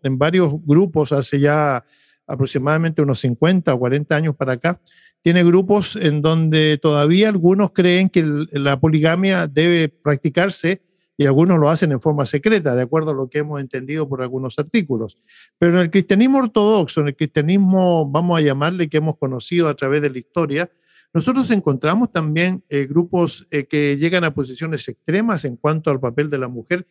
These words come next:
si es que la mujer tiene algún papel en, en, en su, en su propia expresión religiosa, ¿no? Eh, este, me encontraba yo un día en una iglesia en donde, eh, tenían dos tipos de, de plataformas.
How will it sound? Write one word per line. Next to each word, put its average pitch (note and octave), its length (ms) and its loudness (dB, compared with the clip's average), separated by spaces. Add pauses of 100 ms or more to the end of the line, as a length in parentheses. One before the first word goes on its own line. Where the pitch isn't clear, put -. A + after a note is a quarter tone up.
(180)
si - 200 -2
es A#3 80 0
que B3+ 100 0
la G#3+ 100 2
mujer F3+ 320 2
tiene F3+ 200 2
algún D3 200 2
papel C3+ 480 -2 (220)
en, C#3 280 -2
en, C3 300 -4
en B2+ 120 -2
su, B2+ 260 0 (100)
en C#3+ 120 -2
su C3+ 120 -2
propia D3 220 2
expresión C3+ 400 -6
religiosa, B2 560 -8
¿no? F3+ 220 -6 (400)
Eh, D3 320 2 (340)
este, C3+ 260 -2
me D3 100 0
encontraba D3+ 400 2
yo D3+ 140 2
un D3+ 100 0
día D#3+ 260 4
en D3+ 120 2
una D3 200 4
iglesia D3+ 420 2
en D3 100 0
donde, C3 460 0 (400)
eh, C3+ 340 4
tenían D3+ 520 0
dos F3 240 -2
tipos F3+ 280 -2
de, C#3+ 260 2
de C3 140 -2
plataformas. C3+ 840 -6